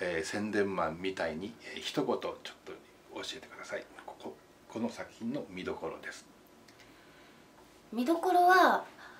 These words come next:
Speaker 2: まあ、やっぱり、あの、この主人公ゆみちゃんの、うーんと、この感情の、感情っていうか、この落ち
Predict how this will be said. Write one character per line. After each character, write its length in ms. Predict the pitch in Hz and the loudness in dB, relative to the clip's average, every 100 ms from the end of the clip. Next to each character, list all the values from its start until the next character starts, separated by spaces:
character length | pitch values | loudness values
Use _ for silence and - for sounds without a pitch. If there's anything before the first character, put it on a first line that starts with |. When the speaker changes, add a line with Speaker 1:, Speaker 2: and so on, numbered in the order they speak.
| - | -8
Speaker 2:
ま 80 | 262 | 0
あ、 20 | |
や 80 | 262 | 2
っ 100 | 277 | 6
ぱ 140 | 370 370 | 8 8
り、 420 | 285 226 185 - - - | 8 6 4 0 -10 -10
あ 120 | - | -6
の、 440 | 202 202 202 202 190 | -4 -4 -4 -4 -4
こ 100 | 240 | -2
の 340 | 226 214 214 208 | -4 -2 -4 -6
主 160 | - | -4
人 220 | 254 349 330 | 4 6 6
公 100 | 202 | 4
ゆ 160 | 254 | 10
み 180 | 330 330 | 10 10
ち 60 | 240 | 8
ゃ 140 | 208 | 6
ん 100 | 190 | 6
の、 360 | 175 165 151 - - - - - - - - - - - | 4 2 0 -8 -14 -20 -20 -20 -20 -20 -20 -20 -20 -10
う 40 | 185 | -4
ー 380 | 180 175 175 175 | -4 -4 -4 -4
ん 40 | - | -6
と、 380 | 170 175 170 160 | -6 -4 -4 -4
こ 100 | 196 | 2
の 260 | 196 185 185 - - - - | 4 4 2 -8 -20 -20 -6
感 260 | 285 302 | 2 4
情 200 | 294 285 | 6 4
の、 300 | 277 269 262 - - - - - - - - | 2 2 -2 -4 -12 -20 -20 -20 -20 -20 -8
感 260 | 240 240 | -2 -2
情 180 | 233 233 | -2 -4
っ 40 | |
て 160 | 233 - | -6 -10
い 20 | |
う 40 | - | -14
か、 80 | - - | -16 -10
こ 60 | - | -4
の 80 | 180 - | -4 -2
落 160 | 269 - | -4 -4
ち 160 | - | -10